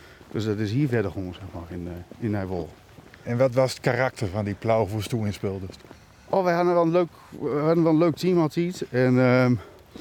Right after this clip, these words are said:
Speaker 1: met wel, eh, wat talentvolle jongens. Jan Otto de Gies, Colin Vrij, Patrick Kok. Die hebben later ook al allemaal in het eerste gespeeld. Eule Jeugd Biemelkoor geweest. En ook nog in het eerste later. En, eh, ja, was hartstikke leuk altijd.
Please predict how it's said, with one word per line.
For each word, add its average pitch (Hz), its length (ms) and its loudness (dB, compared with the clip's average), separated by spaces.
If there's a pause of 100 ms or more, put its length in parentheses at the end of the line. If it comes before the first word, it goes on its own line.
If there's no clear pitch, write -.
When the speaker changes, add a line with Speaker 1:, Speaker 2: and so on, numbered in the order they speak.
(380)
Speaker 1:
met 120 160 0
wel, 117 260 2
eh, 113 100 0
wat 113 140 0
talentvolle 127 640 2
jongens. 156 640 0 (520)
Jan 120 160 -4
Otto 123 180 -4
de 107 100 -4
Gies, 147 420 0
Colin 117 280 2
Vrij, 139 460 2 (140)
Patrick 120 340 -4
Kok. 147 260 0
Die - 300 -12
hebben 107 180 -2
later 117 200 -6
ook 107 100 -6
al 107 100 -4
allemaal 110 240 -2
in 104 60 0
het 95 80 -4
eerste 123 180 -2
gespeeld. 117 500 0
Eule 156 240 2
Jeugd 143 240 2
Biemelkoor 143 380 2
geweest. 127 320 2 (260)
En 131 140 -2
ook 131 100 2
nog 120 100 0
in 120 60 -4
het 107 120 -2
eerste 127 300 0
later. 117 360 0 (580)
En, 113 180 0
eh, 104 160 4
ja, 95 160 0
was 95 120 -2
hartstikke 98 320 -4
leuk 98 160 0
altijd. 92 360 -6